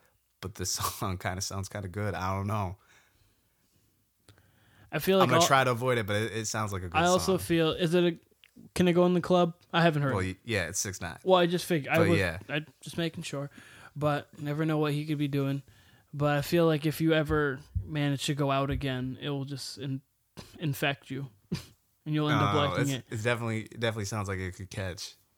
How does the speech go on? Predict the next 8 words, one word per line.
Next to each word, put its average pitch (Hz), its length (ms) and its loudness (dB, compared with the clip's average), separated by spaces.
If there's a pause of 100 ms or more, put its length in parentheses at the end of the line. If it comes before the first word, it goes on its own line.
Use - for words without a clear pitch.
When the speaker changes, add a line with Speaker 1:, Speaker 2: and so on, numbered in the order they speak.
(100)
Speaker 1:
It's 104 140 -6
smooth. 92 380 -6 (1900)
Speaker 2:
Last 165 400 -4
week, 160 520 -2 (1160)
I 165 40 -2
went 151 180 2
over 143 340 2
to 139 560 -2